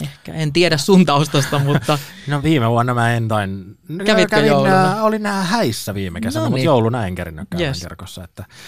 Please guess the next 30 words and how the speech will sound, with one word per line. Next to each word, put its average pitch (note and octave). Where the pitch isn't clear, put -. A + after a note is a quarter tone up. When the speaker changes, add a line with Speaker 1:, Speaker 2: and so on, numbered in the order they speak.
Speaker 2:
on F2+
siitä, G#2+
on C3+
siitä D3
vähän C#3+
aikaa. F#2
Öm, B2+
onks A#3
sulla C#4+
jotain F3
ajatuksia B2
siitä, A2+
että G#2
minkä C3
takia F#2+
uskonto G2+
ei A2
näy D#2
Suomessa D2
popmusiikissa D#2
juuri D#2
lainkaan? -
Speaker 1:
Mm, A3+
se C#4
ei D3+
oo E3+
varmaan C#3
kauhean A#2+
coolia. B2+
Speaker 2:
Niin. F#2+